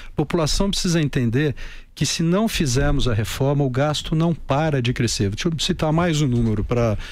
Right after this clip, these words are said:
eh, pra, pra tentar traduzir isso aqui. Hoje, metade da despesa do, do governo federal já vai para a previdência do setor público e do setor privado.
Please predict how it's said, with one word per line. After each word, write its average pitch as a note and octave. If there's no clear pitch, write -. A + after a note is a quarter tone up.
eh, G#2+
pra, B2+
pra C3+
tentar D#3
traduzir C#3+
isso C#3
aqui. B2
Hoje, E3+
metade D#3
da C3+
despesa A#2+
do, B2+
do C3
governo C3+
federal B2
já C#3+
vai D3+
para D3+
a C#3+
previdência C#3
do C3+
setor C3
público C#3+
e D3+
do C#3
setor C3+
privado. G#2+